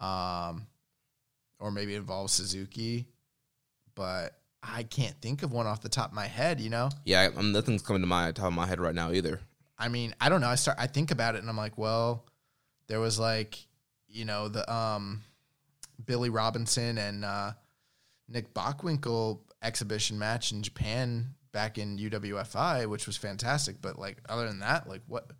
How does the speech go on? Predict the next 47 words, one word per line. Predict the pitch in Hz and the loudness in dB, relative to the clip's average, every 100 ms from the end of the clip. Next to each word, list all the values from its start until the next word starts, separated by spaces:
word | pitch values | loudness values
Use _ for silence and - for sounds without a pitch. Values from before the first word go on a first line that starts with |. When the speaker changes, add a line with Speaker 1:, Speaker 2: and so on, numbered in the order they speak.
| _ _ _ _ _ | _ _ _ _ _
Speaker 1:
what | 120 135 | -2 2
two | - 147 | 2 4
fifty-year-olds | 147 143 127 120 120 117 - | 4 4 4 4 4 4 0
can | - 117 | 0 -2
go | |
out | 107 113 | 0 -2
there | |
and | 104 | -4
have | 107 117 | -2 -2
a, | 101 98 90 - | 0 -2 -2 -8
a | 98 | -10
walk | 101 113 113 | 0 2 2
in | 117 | 0
the | 107 | -2
park, | - 113 110 - - - _ _ _ _ - | 2 2 0 -12 -20 -20 _ _ _ _ -10
you | 110 | -6
know, | 98 | -2
s-, | - - - 120 | -2 -4 -14 -6
just | 123 113 | -2 0
above | 113 110 | -2 -4
fifteen | 110 107 120 | -4 -6 -4
minute | 110 107 - - - | -2 -4 -6 -12 -12
four-star | - 117 - 104 | -2 -2 0 -2
match | 101 131 - - | 2 2 2 -2
like | 95 - | -4 -8
this | 85 - - - - | -4 -2 -2 -8 -6
Speaker 2:
Yeah. | 90 - - | -2 -2 -2
Speaker 1:
at | 123 | 0
this | 127 - | 4 4
level | 120 113 113 | 4 2 0
with | 107 | 0
this | 107 | 0
kind | - 117 | 0 -2
of | 104 | -2
build | 113 110 110 | -2 0 -2
and | 101 104 - - _ | -4 -8 -12 -20 _
have | - 127 127 | -2 2 2
it | 123 | 2
be | 120 120 117 | 2 2 2
one | 110 117 | 0 -2
of | 110 | -4
the | |
feuds | 98 120 117 | -4 -4 -2
of | - | -4
the | |
year? | 101 135 | 0 2
Like, | 113 101 104 | 2 0 -6